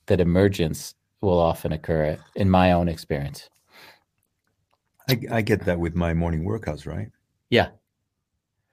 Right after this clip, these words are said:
Speaker 2: Normally, um, so I, I tend to train around six A M. Now I have a group of people who join me. So now I need to train an hour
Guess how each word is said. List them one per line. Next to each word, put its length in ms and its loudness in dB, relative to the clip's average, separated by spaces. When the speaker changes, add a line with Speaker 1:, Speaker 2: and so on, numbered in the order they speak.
Speaker 2:
Normally, 500 0
um, 400 -4
so 220 -2
I, 380 0
I 180 -2
tend 220 0
to 80 -14
train 360 0
around 540 -2
six 440 -4
A 160 4
M. 200 0
Now 160 2
I 60 2
have 120 2
a 60 0
group 240 0
of 220 -6
people 260 -4
who 140 4
join 280 -4
me. 200 -6
So 180 -6
now 160 4
I 60 4
need 200 2
to 240 -2
train 340 0
an 140 -4
hour 320 -2